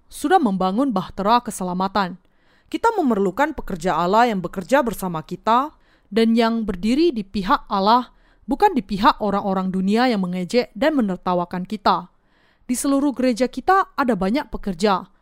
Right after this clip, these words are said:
Allah sudah mengutus banyak. Saya senantiasa berdoa kepada Allah untuk mengutus pekerja kepada kita. Dan kemudian,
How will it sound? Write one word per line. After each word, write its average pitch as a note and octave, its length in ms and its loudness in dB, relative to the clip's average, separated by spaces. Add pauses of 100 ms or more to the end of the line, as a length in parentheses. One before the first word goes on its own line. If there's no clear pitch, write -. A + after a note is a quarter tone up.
(240)
Allah G4 220 4
sudah F4+ 240 4
mengutus G#3 500 -2
banyak. F#3+ 400 -2 (340)
Saya G#4 240 2
senantiasa A#3 640 2
berdoa G#3+ 560 2
kepada F#3+ 320 -2
Allah G#3+ 400 4
untuk D4 160 0
mengutus G#3 480 -2
pekerja G3+ 560 -2
kepada F#3 320 -4
kita. F#3+ 400 -2 (400)
Dan F#3+ 160 -2
kemudian, G3 560 0